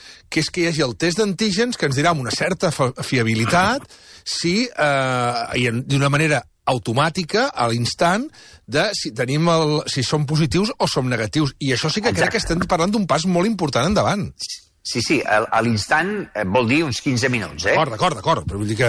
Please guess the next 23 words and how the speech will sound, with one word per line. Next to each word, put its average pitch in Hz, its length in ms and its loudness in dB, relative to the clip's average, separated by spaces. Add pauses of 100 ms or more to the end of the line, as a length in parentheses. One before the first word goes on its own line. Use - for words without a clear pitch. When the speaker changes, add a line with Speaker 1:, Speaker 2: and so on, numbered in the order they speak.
(140)
Speaker 2:
Val, 110 160 4
Speaker 1:
no, 127 80 2
no 131 160 0
hem 151 80 4
d'esperar 170 240 2
Speaker 2:
el 165 80 0
Speaker 1:
vint-i-quatre - 340 0
Speaker 2:
frotis 160 140 0
Speaker 1:
hores. 165 140 -4
Speaker 2:
faringi 208 260 -4
a 110 100 0
la 107 80 2
vegada, 156 400 0 (320)
perdó, 117 280 0 (120)
el, 98 140 -2 (240)
el 92 680 -2
test 151 240 0
d'antigen 165 400 0
a 127 60 4
la 110 80 2
vegada, 147 340 0
això - 240 -4
sí, 185 220 0